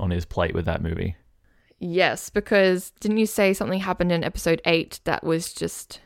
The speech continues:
Speaker 1: Well, Episode Eight, s-, um, well, episode, we'll start at Episode Seven. There was this whole build-up about Emperor Snoke and about how he's behind everything. Like, he's the force to be reckoned with.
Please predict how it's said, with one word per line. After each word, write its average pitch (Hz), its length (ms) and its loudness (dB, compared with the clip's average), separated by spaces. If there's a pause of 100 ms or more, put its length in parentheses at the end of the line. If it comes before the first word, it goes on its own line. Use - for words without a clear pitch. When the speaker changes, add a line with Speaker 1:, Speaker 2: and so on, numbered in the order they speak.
(120)
Speaker 1:
Well, 113 360 8
Episode 107 460 8
Eight, 95 400 2
s-, - 380 -10 (280)
um, 98 360 8
well, 104 200 8
episode, - 440 8
we'll 107 120 6
start 110 360 6
at 117 100 6
Episode 98 380 4
Seven. 90 300 4
There 92 100 8
was 92 100 6
this 92 120 0
whole 117 240 6
build-up 95 360 6
about 90 320 4
Emperor 90 240 4
Snoke - 500 -2 (640)
and 101 120 4
about 98 260 8
how 101 220 8
he's 104 220 6
behind 95 460 6
everything. 92 920 6 (640)
Like, 95 160 0
he's 104 280 6
the 95 120 6
force 90 320 0
to - 80 -8
be 92 120 0
reckoned 92 360 2
with. - 360 -6